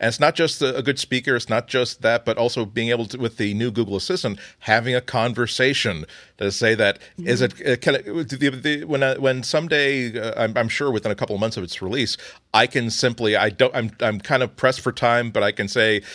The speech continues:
Speaker 1: "Can I still get to Boston by four P M today?" And it will know to, it will, I need to do a, I need to do a map ser-, a, tr-, a transportation search for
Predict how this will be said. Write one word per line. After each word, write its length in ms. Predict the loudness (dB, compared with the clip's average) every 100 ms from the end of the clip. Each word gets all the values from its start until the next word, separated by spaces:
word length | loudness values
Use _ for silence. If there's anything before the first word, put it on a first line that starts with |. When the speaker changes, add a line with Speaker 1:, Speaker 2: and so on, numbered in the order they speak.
| -18 -4
Speaker 1:
"Can 180 | 0 2
I 120 | 2
still 520 | 0 2 2 0 -2 _
get 220 | 2 2
to 100 | -2
Boston 600 | 2 4 2 0 -2 0
by 280 | 2 2 2
four 320 | 0 0 0
P 260 | 0 -2 0
M 160 | 0 -2
today?" 460 | -2 0 -2 -4 -10 -20 -20 _ 2
And 160 | 4 4
it 120 | 0
will 140 | 0
know 300 | 2 2 2
to, 220 | 0 -4
it 80 | -2
will, 120 | 0 2
I 100 | 0
need 160 | -2
to 80 | -2
do 220 | 0 0
a, 360 | 0 -4 -2 0
I 60 |
need 240 | 0 -2 -4
to 80 | -2
do 160 | 0
a 40 | 2
map 260 | 0 0
ser-, 180 | -4 -4
a, 240 | -2 -4
tr-, 160 | -6 -8
a 60 | -4
transportation 560 | -2 0 0 0 -2
search 260 | -2 -2 0
for 240 | 0 0